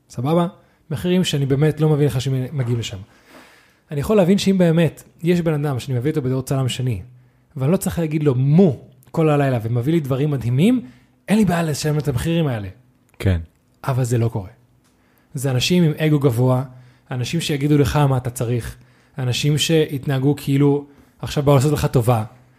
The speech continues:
Speaker 1: אז אני לא רוצה לשלם את המחירים האלה. אני מלכתחילה יש לי מחיר קבוע שאני משלם לאנשים, ואם באמת אני מכיר אותו,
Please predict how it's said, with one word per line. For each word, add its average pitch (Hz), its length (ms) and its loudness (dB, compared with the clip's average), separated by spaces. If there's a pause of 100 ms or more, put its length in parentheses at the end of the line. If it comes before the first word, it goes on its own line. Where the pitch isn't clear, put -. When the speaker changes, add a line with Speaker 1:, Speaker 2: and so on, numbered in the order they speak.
(680)
Speaker 1:
אז 120 140 -2
אני 120 80 2
לא 127 60 4
רוצה 190 160 0
לשלם 170 160 -2
את 170 40 0
המחירים 165 360 0
האלה. 110 100 -2
אני 113 100 -2
מלכתחילה 156 360 -2
יש 147 140 -2
לי 139 60 0
מחיר 131 260 -2
קבוע 120 240 -4
שאני 123 120 -6
משלם 117 280 -6
לאנשים, 214 400 -4 (480)
ואם 180 200 2
באמת 165 320 4
אני 127 100 0
מכיר 127 320 0
אותו, 175 360 4